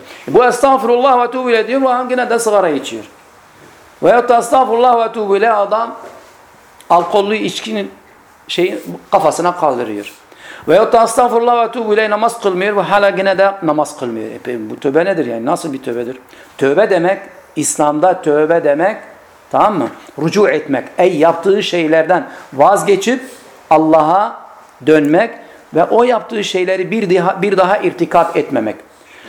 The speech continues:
Gerçekten o niyetle yaptı. Mesela diyor ki, "Bir daha ben sigara içmeyeceğim, tövbe ol." O an için ne yapıyor? Bırakıyor.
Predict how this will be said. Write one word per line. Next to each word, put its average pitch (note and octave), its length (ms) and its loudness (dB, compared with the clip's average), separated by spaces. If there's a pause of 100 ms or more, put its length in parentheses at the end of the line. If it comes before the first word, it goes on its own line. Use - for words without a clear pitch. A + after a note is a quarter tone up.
(640)
Gerçekten G#3+ 560 2
o A3 200 4
niyetle G#3 360 0
yaptı. E3+ 280 2
Mesela D3+ 400 0 (220)
diyor F#3+ 240 2
ki, F3+ 140 -4
"Bir G3 100 0
daha F3+ 200 4
ben F#3+ 100 2
sigara F3 320 2
içmeyeceğim, E3+ 680 -2
tövbe F3 260 4
ol." C3 180 0 (1200)
O G#3 140 6
an F#3 140 2
için F#3 340 -2
ne F#3 40 2
yapıyor? D#3+ 420 2
Bırakıyor. D3+ 420 2